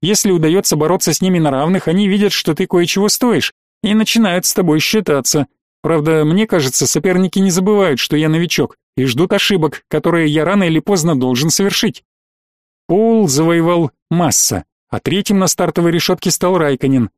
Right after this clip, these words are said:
В финальной части квалификации у Алонсо возникли проблемы с коробкой передач, и ему пришлось начинать основную гонку с катастрофической десятой позиции.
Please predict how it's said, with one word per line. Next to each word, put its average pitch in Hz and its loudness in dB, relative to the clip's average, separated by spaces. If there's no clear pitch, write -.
В - -12
финальной 180 0
части - -2
квалификации 175 0
у 170 0
Алонсо 156 2
возникли 147 0
проблемы 156 0
с - 0
коробкой 160 -2
передач, 160 -2
и 113 0
ему 123 2
пришлось 175 0
начинать 165 -2
основную 156 0
гонку 175 0
с - -2
катастрофической 175 -2
десятой 143 -2
позиции. 117 -2